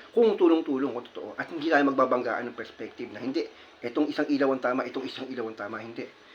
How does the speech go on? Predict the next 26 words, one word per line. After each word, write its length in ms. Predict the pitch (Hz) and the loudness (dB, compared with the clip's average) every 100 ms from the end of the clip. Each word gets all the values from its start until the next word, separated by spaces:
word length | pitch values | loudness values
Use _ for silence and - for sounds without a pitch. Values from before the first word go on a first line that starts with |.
| - | -6
So, 120 | - 156 | 0 4
kaya, 260 | 185 175 - - - | 6 6 4 -8 -6
huwag 180 | 151 151 | -4 2
tayong 300 | 175 180 175 | 4 4 2
mag-judge, 480 | 139 139 123 - 113 | 0 0 0 -2 -14
no? 80 | 101 - - - - | -18 -20 -20 -20 0
Sa, 160 | 147 | 0
huwag 240 | 143 165 156 143 | 2 0 0 -2
din 140 | 196 | 4
tayong 380 | 190 175 175 170 - - - | 8 8 8 4 0 -20 2
malimitahan 640 | 147 147 151 - - 160 117 | 6 6 4 2 0 0 0
sa, 220 | 110 120 | -2 -2
ano, 180 | 123 107 - | -2 -8 -8
sa, 240 | 131 - - - - - | -6 -6 -8 -14 -14 -6
huwag 180 | 139 | -2
natin 180 | 165 160 | 0 0
i-limit 400 | 147 147 147 135 - - - - | 0 2 2 2 -4 -20 -20 -8
yung 240 | 135 151 147 | 2 2 2
ating, 480 | - 147 - 135 127 - - - - | 2 2 2 -2 -2 -8 -20 -20 -4
ah, 160 | 135 135 151 | -2 0 -4
isipan 560 | 135 156 139 120 123 | -6 -4 0 0 0
doon 240 | 135 147 143 | 2 2 2
sa 80 | |
isang 240 | 135 131 120 | -4 -6 -6
perspective 640 | 123 - 123 - 120 104 | -8 -8 -12 -12 -14 -10
lang. 160 | 107 | -10